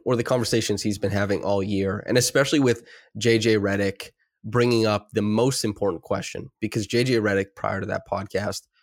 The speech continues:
would have looked at Fred's shooting numbers, referenced them against his past,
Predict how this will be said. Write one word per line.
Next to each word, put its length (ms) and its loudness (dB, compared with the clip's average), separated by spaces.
would 280 2
have 240 2
looked 280 -4
at 120 -2
Fred's 280 -4
shooting 340 -6
numbers, 480 -10
referenced 460 0
them 180 0
against 320 -2
his 180 -6
past, 560 -6